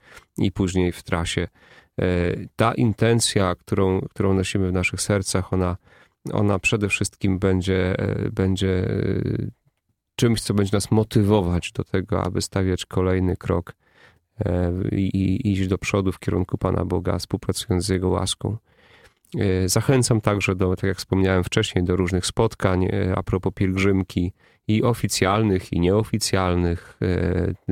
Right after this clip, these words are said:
e, szczególnie te grupy, które jeszcze się nie, nie, nie zorganizowały spotkania pielgrzymkowego, żeby to uczyniły na miarę możliwości jak najszybciej,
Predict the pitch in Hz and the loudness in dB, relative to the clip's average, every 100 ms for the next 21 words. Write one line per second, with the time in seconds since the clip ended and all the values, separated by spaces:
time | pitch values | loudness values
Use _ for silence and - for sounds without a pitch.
0 | 92 92 92 - 92 95 92 - 92 95 | 0 0 -2 -2 0 2 2 0 0 0
1 | - - 92 90 104 - 95 - 95 95 | -2 -4 0 0 0 -2 -2 0 0 2
2 | 95 95 - 101 95 95 95 95 92 92 | 0 0 -2 -2 -2 -2 -2 -2 0 -2
3 | 92 92 90 - 92 - 92 - 92 90 | 0 0 -2 -4 -4 -2 -2 -2 -2 0
4 | 92 - 90 90 90 92 90 90 - 92 | -2 -2 -2 0 0 -2 -2 -4 -2 -4
5 | - 92 95 95 90 90 92 90 90 92 | 0 0 2 0 0 0 0 0 0 -2
6 | 92 87 - 92 - 95 95 113 - - | -2 -4 0 0 0 -2 0 -2 -2 0
7 | 90 | 0